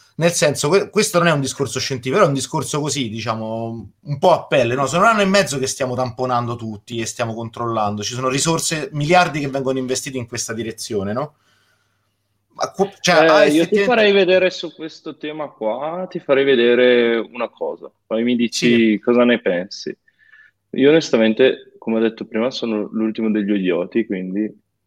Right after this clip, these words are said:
Speaker 2: su questo io domando e se qualcuno può mi risponde. Però questa è una tabella interessante, ok? Non facciamo Word perché giustamente ci sono tutta una serie di cose.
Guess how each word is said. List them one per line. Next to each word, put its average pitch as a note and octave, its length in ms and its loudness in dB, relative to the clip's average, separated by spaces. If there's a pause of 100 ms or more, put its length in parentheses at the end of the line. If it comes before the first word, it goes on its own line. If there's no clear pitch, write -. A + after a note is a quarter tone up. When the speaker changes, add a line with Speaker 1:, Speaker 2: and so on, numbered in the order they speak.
(140)
Speaker 2:
su - 200 -6
questo B2 360 4
io B2+ 160 8
domando A2+ 880 2
e G2 520 -2
se A#2+ 160 -10
qualcuno G#2+ 420 -4
può G2+ 140 -6
mi G#2+ 120 -2
risponde. E2 580 -6 (420)
Però C3 380 4 (260)
questa C3 280 2
è D#3 40 2
una D#3+ 120 0
tabella A#2+ 340 0
interessante, G#2+ 1040 -4
ok? A#2 300 -2
Non A2+ 420 -4
facciamo D3+ 300 2
Word A2 400 4
perché A2 280 0
giustamente G2+ 840 -2
ci - 100 -14
sono G2 140 -6
tutta - 180 -12
una G2 100 -4
serie G2 240 -2
di F2 100 -6
cose. - 340 -10